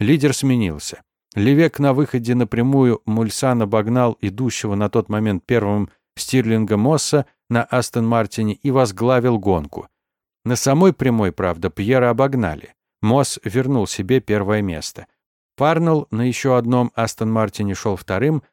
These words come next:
а Гендебьен на Феррари третьим. Это было нормально, учитывая превосходство конкурентов в мощности.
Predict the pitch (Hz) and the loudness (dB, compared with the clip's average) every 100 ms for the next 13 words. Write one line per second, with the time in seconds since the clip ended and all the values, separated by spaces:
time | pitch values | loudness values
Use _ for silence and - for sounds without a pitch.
0 | _ 120 120 - 107 123 110 98 98 131 | _ -4 -4 -4 -2 -2 0 -2 0 2
1 | 147 - 120 - 107 107 117 110 - 104 | 2 0 -2 -2 -2 0 0 -2 -4 -4
2 | 85 - 85 73 _ _ _ _ _ - | -4 -6 -16 -18 _ _ _ _ _ -6
3 | 110 123 113 135 123 113 107 117 127 165 | -2 0 2 4 4 0 -2 -2 0 0
4 | 101 78 87 - 113 98 101 - 104 101 | 0 -2 -6 -4 -6 -2 -2 0 -2 -2
5 | - 165 - 110 - 98 107 127 127 117 | -2 -4 -4 -6 -4 -4 0 0 0 -2
6 | - - 101 131 151 - - 76 - - | -6 -10 -4 0 0 0 -6 -12 -12 -20